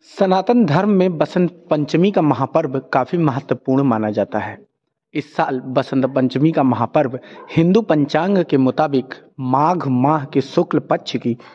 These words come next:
पंचमी तिथि यानी पच्चीस जनवरी दोपहर बारह बजकर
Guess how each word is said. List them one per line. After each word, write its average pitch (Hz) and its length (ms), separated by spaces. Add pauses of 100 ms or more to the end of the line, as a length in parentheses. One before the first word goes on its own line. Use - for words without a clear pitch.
(200)
पंचमी 175 420
तिथि 139 480
यानी 135 240 (120)
पच्चीस 143 300
जनवरी 156 580 (800)
दोपहर 143 320
बारह 135 360
बजकर 156 380